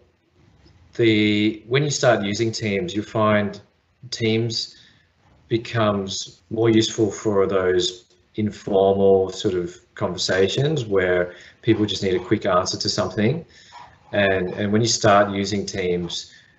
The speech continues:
you're probably gonna see a decline, like Guy's saying, in the number of emails you're seeing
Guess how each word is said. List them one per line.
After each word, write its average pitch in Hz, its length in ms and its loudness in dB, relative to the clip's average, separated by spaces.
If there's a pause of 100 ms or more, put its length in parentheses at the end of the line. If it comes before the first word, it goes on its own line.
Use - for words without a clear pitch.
(160)
you're 107 140 -2
probably 120 400 0
gonna 113 180 0
see 101 280 0
a 90 80 -2
decline, 98 720 0
like 101 200 0
Guy's 95 320 2
saying, 110 380 2
in 107 80 -2
the 98 140 -4
number 92 340 0
of 92 140 0
emails 98 580 0
you're 98 120 -2
seeing 104 520 -2